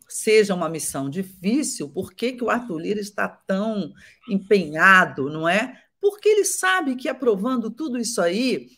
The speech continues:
ele meio que se consagra como um grande negociador e desvia o foco, gente, do Kitgate, né,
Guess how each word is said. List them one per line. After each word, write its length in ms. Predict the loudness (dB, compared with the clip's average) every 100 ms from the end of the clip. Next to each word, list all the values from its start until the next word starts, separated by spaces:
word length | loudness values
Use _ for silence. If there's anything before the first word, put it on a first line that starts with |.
| _
ele 220 | -4 -2 0
meio 300 | 0 0 -4
que 100 | -6
se 180 | -6
consagra 800 | -6 -4 -2 2 4 4 0 -2
como 260 | -2 -4 -2
um 80 | -2
grande 540 | -2 -2 -4 -6 -8 _ _
negociador 1080 | -2 0 0 0 -2 -2 -2 -2 -2 -4 -10 -8
e 100 | 2
desvia 380 | 4 4 4 2
o 60 |
foco, 500 | 0 -2 0 -2 -6
gente, 320 | -4 -4 -4
do 240 | -6 -8 -8
Kitgate, 960 | -8 -6 -6 -2 2 2 0 -12 -8
né, 360 | -4 -4 -4